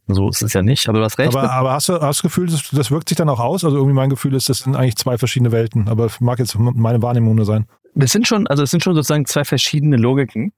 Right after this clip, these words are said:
Speaker 1: ne? Das eine ist die, das pol-, der politische Raum, der andere ist die Verwaltung. Die Verwaltung ist beständig, das sind dieselben Menschen, das sind professionelle Leute und da ist der politische Raum. Aber der politische Raum ist natürlich dafür verantwortlich, Veränderungen reinzubringen und da gibt's natürlich schon dann Bewegung.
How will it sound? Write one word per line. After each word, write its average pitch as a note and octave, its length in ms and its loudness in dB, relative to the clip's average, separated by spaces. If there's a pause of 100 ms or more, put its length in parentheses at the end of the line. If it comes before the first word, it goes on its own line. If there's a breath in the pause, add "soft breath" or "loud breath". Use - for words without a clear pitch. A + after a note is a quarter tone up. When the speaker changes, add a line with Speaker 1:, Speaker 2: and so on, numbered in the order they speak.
(120)
Speaker 1:
ne? C#3+ 120 2
Das - 120 0
eine A#2+ 220 2
ist - 120 -2
die, A2 120 0
das G2+ 180 -2
pol-, A2 160 0
der G#2+ 120 0
politische B2+ 400 0
Raum, C3+ 220 2
der G#2 120 0
andere G#2+ 240 2
ist - 180 -4
die G2+ 80 -4
Verwaltung. G2 460 0
Die A2+ 60 -2
Verwaltung F#2 300 0
ist - 120 -4
beständig, E3 520 2
das G2 120 -2
sind F2 100 0
dieselben E2+ 280 0
Menschen, D3+ 460 0
das A2 120 -6
sind - 100 -6
professionelle G2+ 560 0
Leute A#2 240 0
und G2+ 80 2
da F#2 100 0
ist F2+ 100 -6
der G2 80 -2
politische - 280 -6
Raum. C3+ 160 0 (360 loud breath)
Aber - 120 -2
der A2+ 60 2
politische B2 320 0
Raum A2+ 200 2
ist C3+ 60 -2
natürlich A#2 220 0
dafür A#2 160 -2
verantwortlich, - 520 -4
Veränderungen G2 480 2
reinzubringen E2+ 560 0
und G#2 120 2
da F#2+ 100 0
gibt's G#2+ 220 -4
natürlich G2+ 260 0
schon G#2+ 220 0
dann F#2 120 0
Bewegung. F2 520 -2